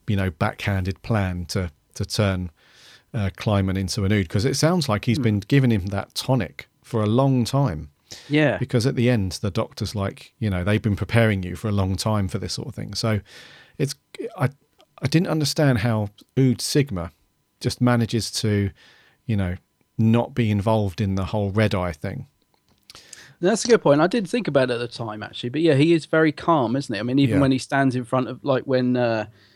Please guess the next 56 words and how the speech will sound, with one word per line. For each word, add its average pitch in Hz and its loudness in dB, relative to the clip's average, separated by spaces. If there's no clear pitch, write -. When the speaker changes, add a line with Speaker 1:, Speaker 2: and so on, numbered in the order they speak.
Speaker 2:
when 123 -2
Kilman 127 2
is, 131 -2
you 147 4
know, 120 4
gonna 127 2
shoot 143 4
the 123 -2
Doctor 123 0
and 123 0
Donna, 127 4
and, 113 0
and 127 -2
Ood 131 2
Sigma 123 -2
stands 127 0
in 117 -6
front 135 2
of 117 -4
him, 110 0
and 107 -6
he's 123 -2
very 143 4
calm 127 0
as, 131 -8
as 120 -8
he, 127 -8
as 123 -6
he 123 -6
turns 127 -4
into 120 -6
an 120 -2
Ood 123 -4
in 104 -10
front 135 -4
of 110 -12
him 95 -10
and 110 -16
stuff. - -8
And 120 -10
yeah, 196 4
I 202 -2
don't 254 6
know. 226 6
Maybe 214 4
it's 202 0
almost 277 4
as 165 0
if 170 0
he's 165 0
the 156 6
leader, 151 6
isn't 143 2
it? - -4
I 139 -4
don't, 160 -2